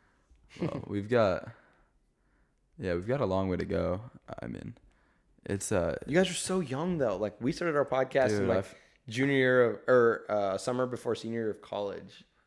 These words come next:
Speaker 1: Damn.
Speaker 2: Like, imagine <laughs> you guys working now and just keep on going. You're gonna
Speaker 1: Yeah.
Speaker 2: meet so many interesting people and just
Speaker 1: That's the goal.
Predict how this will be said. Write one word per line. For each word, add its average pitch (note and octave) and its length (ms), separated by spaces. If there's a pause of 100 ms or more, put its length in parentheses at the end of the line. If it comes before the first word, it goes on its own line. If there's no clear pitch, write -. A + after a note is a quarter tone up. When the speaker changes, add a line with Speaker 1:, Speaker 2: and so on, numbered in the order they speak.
(400)
Speaker 1:
Damn. - 180
Speaker 2:
Like, A#2 120
imagine C#3 600 (400)
<laughs> - 400
you C3 160
guys C#3 360
working A#2 360
now G#2 400 (340)
and A2 100
just G2+ 120
keep - 200
on G#2 160
going. F#2+ 380 (720)
You're A#2 120
gonna A#2 120
Speaker 1:
Yeah. A#2 60
Speaker 2:
meet - 80
so G#2+ 160
many A2 120
interesting G#2 280
people G#2+ 380
and G2 100
just F#2 160 (220)
Speaker 1:
That's G#2 260
the G#2 100
goal. F#2 480